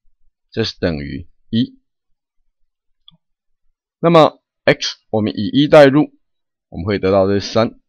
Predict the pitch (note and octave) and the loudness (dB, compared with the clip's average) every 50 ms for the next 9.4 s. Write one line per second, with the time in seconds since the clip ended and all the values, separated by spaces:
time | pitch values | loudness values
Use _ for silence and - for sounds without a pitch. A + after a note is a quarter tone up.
0 | _ _ _ B2 B2+ A2+ - F#2+ F#2 A2 A#2 A#2+ B2+ A#2+ A#2 A2+ A2+ A2 G#2 G2+ | _ _ _ -2 0 0 0 -2 -4 -4 0 2 4 4 4 4 2 0 0 -2
1 | G2+ G2 G2 - - E2 E2 F#2 G#2 G2+ - F#2 F#2 G2+ G2 F#2 F2+ F2 F2+ - | -2 -2 -4 -4 -6 -6 -6 -6 -6 -4 -4 -4 -2 0 0 0 -2 -4 -8 -8
2 | - F#2+ F#2 - - - G#2+ A#2 A#2+ A#2 A#2+ A#2+ A#2+ A#2+ A#2+ - - A2+ A2 A2 | -8 -6 -6 -6 -4 -4 -2 0 0 2 2 0 0 0 -2 -4 -2 2 2 4
3 | A2 A2 A2 A2+ A2+ G#2+ G2+ A2+ A2+ A2+ A2+ A2+ A#2 A#2 G#2+ - - A2+ G2+ G2 | 4 4 4 4 2 0 0 -2 -2 0 0 0 -2 -4 -6 -6 -2 -2 0 2
4 | G2+ G2+ G2+ G2 - - - G#2+ A2+ - - _ _ _ _ _ _ _ _ _ | 2 0 0 -2 -6 -8 -8 -8 -8 -8 -8 _ _ _ _ _ _ _ _ _
5 | _ _ _ _ - - G2+ - F2 C#2+ - - - - - A2 A2 G#2+ - _ | _ _ _ _ -8 -8 -6 -6 -6 -8 -8 -10 -14 -8 -4 -4 -4 -4 -6 _
6 | _ _ _ _ _ _ _ _ _ _ _ _ _ _ _ _ _ _ _ _ | _ _ _ _ _ _ _ _ _ _ _ _ _ _ _ _ _ _ _ _
7 | _ _ _ _ _ _ _ _ _ - C3 C3+ B2+ - D3 D3 B2+ C3+ B2 - | _ _ _ _ _ _ _ _ _ -4 -2 -2 0 2 2 2 4 4 2 2
8 | - _ _ - A2+ - - - - E2+ F2 E2 - - E2+ - - A#2 A#2 - | 0 _ _ -8 -8 -8 -10 -12 -10 -8 -8 -6 -6 -8 -6 -4 -2 0 0 2
9 | A#2 G#2+ G2+ G2 G2 A2+ - - | 2 2 2 0 -2 -6 -8 -10